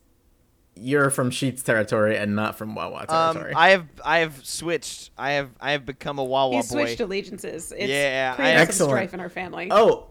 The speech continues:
Speaker 1: oh, then you, you know that right now is Hoagie Fest, right?
Speaker 2: What? Oh my God.
Speaker 1: Five dollar shorty, six dollar classic.
Speaker 2: Oh shit.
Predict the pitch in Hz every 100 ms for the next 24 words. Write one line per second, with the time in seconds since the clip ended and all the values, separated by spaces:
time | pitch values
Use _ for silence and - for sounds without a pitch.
0 | - 180 208 160 156 160 196 370 494 170
1 | 202 254 202 - 120 - 127 131 127 131
2 | 98 - 185 196 95 101 - 113 147 160
3 | - - 143 175 226 - - - _ _
4 | - 196 240 196 214 240 147 147 147 -
5 | 165 156 156 160 160 - 151 147 160 170
6 | 143 165 175 165 147 139 139 - - -
7 | 359 302 285